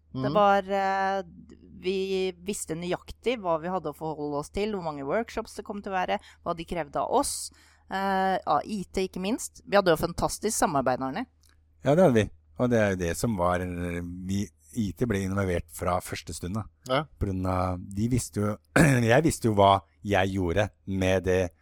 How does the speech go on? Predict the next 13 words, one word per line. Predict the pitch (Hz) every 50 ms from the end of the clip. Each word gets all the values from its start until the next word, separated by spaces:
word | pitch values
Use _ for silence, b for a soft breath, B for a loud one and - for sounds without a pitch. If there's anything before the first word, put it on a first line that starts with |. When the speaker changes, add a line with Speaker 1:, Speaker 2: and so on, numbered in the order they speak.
| _ _ _ _ _ _ _ _ _ _ _ _ _ -
Speaker 3:
og | 120 110 98 95 101 101
oppsettet | 107 - - - - - 82 - - 101 85
fra | - 95 95
Excel-arket. | 90 - - - 90 87 87 - - 120 101 - - - -
Jeg | 101 101 104
måtte | 104 98 90 - -
jo | 95 92
opprette | 85 - - - 90 - 98
brukeren | 92 92 95 - 98 95 95 95
i | 101
alle | 101 101 101 104 110
I | 113 107 107
T-systemene. | 104 - 107 107 117 113 - 127 131 135 139 127